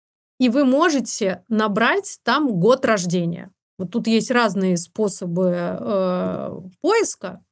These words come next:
Вот, и вы можете набрать год рождения. Ну, это прям, прям очень это впечатляет. Вот я сейчас набрала возраст восемнадцать-двадцать лет.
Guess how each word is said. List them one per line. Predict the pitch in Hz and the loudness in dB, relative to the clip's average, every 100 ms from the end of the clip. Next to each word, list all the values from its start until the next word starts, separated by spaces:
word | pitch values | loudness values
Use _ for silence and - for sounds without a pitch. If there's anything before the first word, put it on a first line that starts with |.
| _ _ _ _ | _ _ _ _
Вот, | 214 233 175 | 2 4 4
и | |
вы | 202 | 0
можете | 330 427 - 262 | 0 0 -2 -2
набрать | 220 202 240 330 359 - - | 0 0 2 2 0 -8 -8
год | 196 233 285 277 | -2 2 2 2
рождения. | 233 208 180 180 175 185 208 _ _ _ _ _ _ _ _ _ _ _ _ _ _ | 0 0 0 0 0 -6 -14 _ _ _ _ _ _ _ _ _ _ _ _ _ _
Ну, | 208 208 208 196 196 208 226 | 2 4 6 4 2 2 4
это | 233 233 - 262 277 - | 2 0 2 2 2 0
прям, | 254 254 247 254 285 302 294 - _ _ _ _ - - - _ - | 2 4 4 4 2 2 -2 -4 _ _ _ _ -20 -18 -18 _ 0
прям | 233 220 240 | 4 4 4
очень | 262 233 226 254 262 247 233 _ | 4 2 0 -2 0 -2 -8 _
это | 240 214 214 | -2 0 -4
впечатляет. | - 226 - 277 262 175 185 190 _ _ _ - | -2 -2 -2 -2 -2 0 -4 -6 _ _ _ -2
Вот | 214 226 | 2 2
я | 220 196 | 2 0
сейчас | - - 208 185 - | -2 0 0 -2 -6
набрала | - 220 202 208 233 403 - _ _ _ _ _ _ _ - | -2 0 2 2 2 0 -4 _ _ _ _ _ _ _ 2
возраст | 233 359 320 208 196 | 4 4 0 -2 -4
восемнадцать-двадцать | 196 - 214 285 339 202 175 240 269 - | -6 -4 0 0 -2 -6 -2 -2 -2 -8
лет. | 185 185 180 | -6 -6 -6